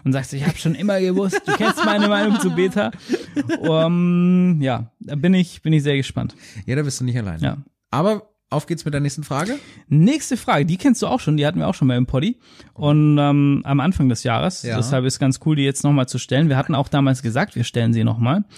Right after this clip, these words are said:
Speaker 1: Und zwar, wie würdest du dein Motorradjahr auf einer Skala von eins bis zehn bewerten?
Speaker 2: Ach, das Ding, das war in dem zweiten Interview, was ich dir gestellt
Speaker 1: Genau,
Speaker 2: hatte.
Speaker 1: ja.
Speaker 2: Ähm,
Speaker 1: Habe ich nochmal ausgegraben, fand ich ganz cool.
Speaker 2: Oh.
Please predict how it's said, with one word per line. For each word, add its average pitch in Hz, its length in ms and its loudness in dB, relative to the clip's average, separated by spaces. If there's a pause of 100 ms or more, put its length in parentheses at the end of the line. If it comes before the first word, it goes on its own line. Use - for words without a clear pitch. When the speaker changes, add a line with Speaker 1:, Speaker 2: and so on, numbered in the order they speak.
(380)
Speaker 1:
Und 135 160 0
zwar, 147 320 2
wie 208 120 2
würdest 214 320 0
du 196 60 2
dein 165 240 2
Motorradjahr 170 840 0
auf - 200 -4
einer 135 220 2
Skala 131 420 0
von - 180 -2
eins 117 220 -2
bis - 180 -6
zehn 202 180 2
bewerten? 127 440 -4 (800)
Speaker 2:
Ach, 151 360 0 (100)
das 160 320 -2
Ding, 165 160 4
das 135 180 0
war 147 80 2
in 151 60 2
dem 143 100 0
zweiten 151 240 -4
Interview, 170 320 -2
was 131 100 -2
ich 127 80 -6
dir 127 120 -2
gestellt - 260 -2
Speaker 1:
Genau, 277 240 4
Speaker 2:
hatte. 143 80 4
Speaker 1:
ja. 160 120 2 (300)
Speaker 2:
Ähm, 143 400 2
Speaker 1:
Habe 196 120 2
ich 180 40 4
nochmal 185 200 2
ausgegraben, 123 520 -2
fand 135 160 2
ich 127 80 0
ganz 127 260 2
cool. 131 200 -2
Speaker 2:
Oh. 95 1700 -8